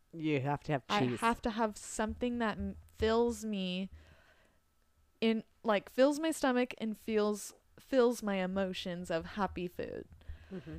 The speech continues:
Speaker 2: So I introduced dairy. Dairy wasn't it. I introduced pasta,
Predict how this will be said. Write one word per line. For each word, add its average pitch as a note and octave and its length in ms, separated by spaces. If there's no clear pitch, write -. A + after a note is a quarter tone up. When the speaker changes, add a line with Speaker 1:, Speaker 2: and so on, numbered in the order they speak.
Speaker 2:
So G3+ 640
I G3 280
introduced A3 420
dairy. F#3 420
Dairy F#3+ 300
wasn't F#3+ 420
it. E3 540
I F#3 160
introduced G3 580
pasta, F3+ 760